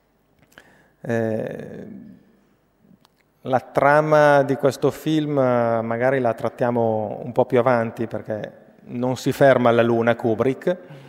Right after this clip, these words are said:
Eh, Kubrick, Kubrick, tra parentesi, è stato anche incolpato, accusato, diciamo, di aver orchestrato lui il vero sbarco sulla Luna del millenovecentosessantanove, perché dopo il film girato un anno prima,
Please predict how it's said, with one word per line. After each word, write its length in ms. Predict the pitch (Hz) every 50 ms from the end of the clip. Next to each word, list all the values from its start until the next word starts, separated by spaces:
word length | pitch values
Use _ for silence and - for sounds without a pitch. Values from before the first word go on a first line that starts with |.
| - 135 - _ _ - _ _ _ -
Eh, 1200 | - 123 120 117 113 113 113 110 110 107 107 104 107 117 - - - - - - - - - - - - - - - - - _ _ _ _ _ _ _ _ _ _
Kubrick, 560 | - 190 170 147 156 170 - 156 156 - 151
Kubrick, 680 | - - 180 160 139 - 151 151 - - 175 170 175 -
tra 140 | - 143
parentesi, 480 | - - 156 147 131 120 117 - 143 139
è 60 | 131
stato 300 | 120 - 143 131 - 147
anche 240 | 147 139 135 - 135
incolpato, 800 | 131 135 127 - - 135 123 127 - 139 139 135 127 - - 131
accusato, 600 | 120 - - 135 127 113 123 123 127 113 - 123
diciamo, 500 | 117 135 127 - 135 120 117 123 143 143
di 100 | 135 135
aver 380 | 131 139 156 147 135 139 143 -
orchestrato 640 | 156 147 139 - 165 151 - - 170 151 143 - 156
lui 380 | 151 165 156 135 123 127 127 -
il 160 | 139 127 123
vero 260 | 123 139 143 131 127
sbarco 540 | 120 120 123 139 131 127 120 - - - 113
sulla 240 | - - 131 131 135
Luna 280 | 131 131 123 123 131
del 140 | 127 123 120
millenovecentosessantanove, 1400 | 120 127 127 127 123 127 127 127 - - 131 123 - 107 131 123 - - 123 120 - 156 113 107 104 110 120 131 -
perché 360 | - 123 120 - 131 120 - - - - - - - _ _
dopo 380 | - 110 110 143 139 - 151
il 80 | 131 123
film 400 | - - 165 151 120 113 117 117
girato 380 | 113 113 127 127 139 135 - 131
un 80 | 127
anno 200 | 127 131 156 180
prima, 480 | 170 143 123 107 110 123 139 139 139